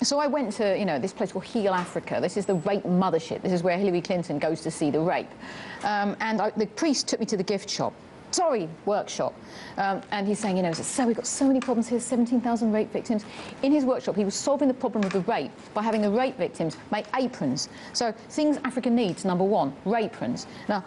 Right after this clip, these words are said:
I don't know if you can see this, <laughs> but the fabric they gave the rape victims of the Congo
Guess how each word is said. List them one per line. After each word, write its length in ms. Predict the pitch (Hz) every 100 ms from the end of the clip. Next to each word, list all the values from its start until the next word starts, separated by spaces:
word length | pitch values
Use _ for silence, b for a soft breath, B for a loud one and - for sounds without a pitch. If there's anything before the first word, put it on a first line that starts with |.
| B
I 60 | 226
don't 140 | 311
know 60 | 311
if 80 | 277
you 100 | 262
can 160 | 254
see 240 | 233 311 269
this, 480 | 147 - - -
<laughs> 40 | -
but 140 | 247
the 60 | 240
fabric 380 | - 320 247 202
they 120 | 208
gave 180 | 226 220
the 100 | 202
rape 280 | 214 254 -
victims 360 | 208 - 208
of 100 | 208
the 80 | 226
Congo 520 | - 262 262 240 147